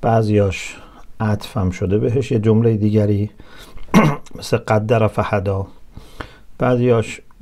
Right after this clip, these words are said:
یا اضحک و ابکا یا امات و احیا، بعضیش هم نه یه فعل داره. اه، در همه این موارد هم تکیه بر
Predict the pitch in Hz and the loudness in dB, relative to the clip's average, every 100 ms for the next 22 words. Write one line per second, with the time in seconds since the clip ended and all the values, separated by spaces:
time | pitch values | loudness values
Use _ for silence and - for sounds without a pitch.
0 | - - - - - - - - - - | -20 -20 -20 -20 -14 -12 -12 -12 -8 -4
1 | 98 - 107 - 107 - 98 101 104 101 | -2 0 -2 -2 -4 0 0 0 -2 -6
2 | - 101 95 101 101 - 104 104 104 101 | -6 -4 -2 -2 -4 -2 -2 0 0 0
3 | 98 98 98 85 - 101 92 - - - | -2 -2 -2 -4 -2 -2 -4 -8 -16 -18
4 | - - - - - 160 151 139 143 131 | -16 -18 -18 -16 -2 0 2 0 0 2
5 | 120 101 90 - - - - - 113 - | 2 0 -4 -16 -20 -20 -10 0 0 2
6 | 98 90 90 92 90 - - - - - | -2 -2 -4 -4 -6 -8 -18 -20 -20 -20
7 | - - - - - - - - - - | -18 -20 -20 -20 -20 -20 -18 -18 -18 -20
8 | - - - - - - - - - - | -20 -20 -20 -20 -20 -20 -20 -18 -18 -18
9 | - - - - - - - - - 120 | -20 -20 -20 -20 -20 -20 -16 -10 -2 0
10 | 113 120 - - - - - - 139 151 | 2 0 -4 -12 -20 -20 -20 -6 0 2
11 | 123 160 170 202 185 151 139 135 131 131 | 2 0 2 2 2 0 -2 0 0 2
12 | 131 139 165 151 170 180 180 180 - - | 2 2 0 0 2 2 0 -6 -12 -14
13 | - - - - - - 123 - 135 143 | -14 -12 -8 -10 -6 -2 -2 -2 2 2
14 | 156 147 147 | 2 -2 -2